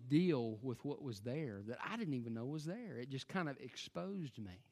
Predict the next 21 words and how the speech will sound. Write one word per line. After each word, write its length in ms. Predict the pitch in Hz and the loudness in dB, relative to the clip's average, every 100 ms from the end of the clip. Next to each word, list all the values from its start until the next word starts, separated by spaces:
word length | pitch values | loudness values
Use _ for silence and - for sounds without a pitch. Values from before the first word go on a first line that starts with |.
| _ _ _ _ - - - - _ _ _ _ _ _ _ - | _ _ _ _ -18 -16 -16 -20 _ _ _ _ _ _ _ -12
Sometimes 560 | - 214 220 240 220 151 | 2 4 6 8 6 6
God's 340 | 175 196 170 | 8 8 8
Word, 560 | 151 170 190 160 135 131 - - - - - 143 | 4 6 8 8 6 2 -6 -20 -20 -20 -2 6
uh, 180 | 139 139 | 6 6
will 180 | 165 165 | 8 10
do 160 | 175 | 10
that 180 | 165 143 | 10 8
in 60 | 139 | 6
your 140 | 127 | 2
life. 560 | 120 120 113 101 - - - _ _ _ - | 2 2 0 -4 -12 -20 -20 _ _ _ 0
It, 160 | 156 - | 2 2
it 260 | 160 - | -4 0
will 100 | 170 | 4
just 280 | 151 151 - | 6 4 2
expose 680 | 151 - - 170 175 180 160 | 0 -2 2 4 6 6 6
you. 340 | 135 117 92 104 - - | 4 2 0 -6 -6 2
And 120 | 165 | 6
that's 160 | 294 277 | 6 6
a 40 | |
good 280 | 165 285 220 | 6 6 4
thing. 220 | - 107 | 2 0